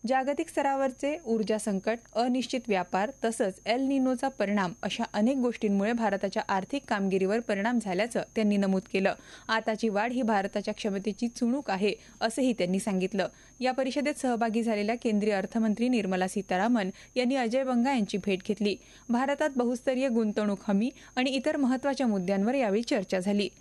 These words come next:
जेसीआरए या जपानच्या पतमानांकन संस्थेनं भारताचं सार्वभौम मानांकन ट्रिपल बी प्लस वरून सुधारून ए मायनस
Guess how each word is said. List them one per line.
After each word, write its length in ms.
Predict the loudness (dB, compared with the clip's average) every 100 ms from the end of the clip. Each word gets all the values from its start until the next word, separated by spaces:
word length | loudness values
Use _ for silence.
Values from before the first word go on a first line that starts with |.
| -20 -20 -18 -4 0
जेसीआरए 680 | 0 0 2 2 2 2
या 120 | 2 2
जपानच्या 520 | 0 0 0 2 0
पतमानांकन 800 | 0 -2 0 2 2 2 0 0 0
संस्थेनं 460 | 0 0 0 0
भारताचं 560 | 0 0 0 0 -2 -2
सार्वभौम 680 | -2 -2 0 0 0 -2 -2
मानांकन 600 | -2 -2 -2 0 0 -2 -8 -20 -8
ट्रिपल 360 | -2 0 0 0
बी 320 | 2 0 0 -4 -4
प्लस 300 | 0 0 -2 -6
वरून 340 | -2 0 -2 -6
सुधारून 560 | -6 -2 0 0 0 -2 -4 -2
ए 160 | 0
मायनस 460 | 2 2 2 0 -2